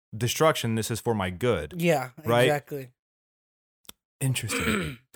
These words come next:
Speaker 1: And I think too, so I, there's another analogy I wanna use with this too. It's like, uh, the weights on a bar.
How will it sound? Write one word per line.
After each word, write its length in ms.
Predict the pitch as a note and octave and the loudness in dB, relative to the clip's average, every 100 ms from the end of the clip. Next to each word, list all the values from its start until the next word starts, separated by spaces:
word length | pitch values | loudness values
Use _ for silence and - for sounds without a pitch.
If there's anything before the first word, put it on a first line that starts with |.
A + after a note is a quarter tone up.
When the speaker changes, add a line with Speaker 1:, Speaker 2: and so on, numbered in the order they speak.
| - | 2
Speaker 1:
And 300 | G#3+ A#3+ G3 | 6 6 6
I 80 | F3 | 4
think 260 | F3+ E3+ | 4 0
too, 220 | - D3 A#2+ | 2 2 4
so 160 | C#3+ | 6
I, 340 | C3+ F3 F3+ - | 8 6 4 0
there's 220 | C#3+ E3 D3 | 4 4 6
another 220 | D#3+ F3 | 6 6
analogy 380 | D3 C3+ A#2 B2+ | 6 4 4 2
I 60 | |
wanna 160 | C3 B2 | 2 2
use 160 | B2 | 0
with 120 | A#2+ - | -2 -2
this 180 | A2+ | -2
too. 180 | - D#3 | 2 2
It's 160 | B2+ C3+ | 4 4
like, 320 | B2+ A#2 - - | 4 2 -4 -2
uh, 320 | A#2+ A2 G2 | 2 2 2
the 180 | G#2+ B2 | 0 0
weights 460 | A2+ C3+ D3 - - | 4 4 4 0 0
on 140 | B2+ | 0
a 60 | G#2+ | 2
bar. 480 | A#2 G#2 D2+ D#2+ | 4 4 2 -6